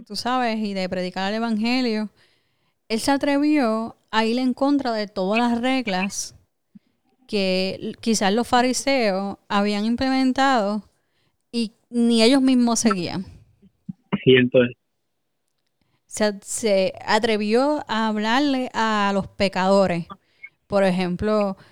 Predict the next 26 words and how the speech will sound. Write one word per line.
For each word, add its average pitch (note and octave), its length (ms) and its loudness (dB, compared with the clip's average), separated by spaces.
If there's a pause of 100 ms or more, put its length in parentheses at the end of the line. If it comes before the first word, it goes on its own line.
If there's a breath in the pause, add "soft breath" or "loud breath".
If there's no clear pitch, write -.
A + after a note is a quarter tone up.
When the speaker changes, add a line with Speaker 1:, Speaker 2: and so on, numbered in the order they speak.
(140 soft breath)
Speaker 1:
se - 180 -6
atrevió F#3 800 0 (420)
a G#3 140 4
ir F#3+ 180 0
a F#3+ 140 2
la F3+ 100 -2
casa G3+ 680 -4
de F#3 320 -6 (120)
un G#3 120 0
Saqueo. G3 640 0 (960)
Speaker 2:
Ujú. D3 360 4
Speaker 1:
Saqueo G3 600 0
era A#3+ 220 0
un G#3+ 160 0
pecador. G3+ 560 0 (1000)
Y A3 180 -2
el G3+ 120 2
hecho B3+ 500 -2
de G#3 220 -8
que, F#3 460 -4 (600)
que G3+ 140 -8
te G3 80 -2
invi-, F#3+ 320 -4
que G3+ 140 -4
te G#3 80 -4
invitaran G#3 720 -2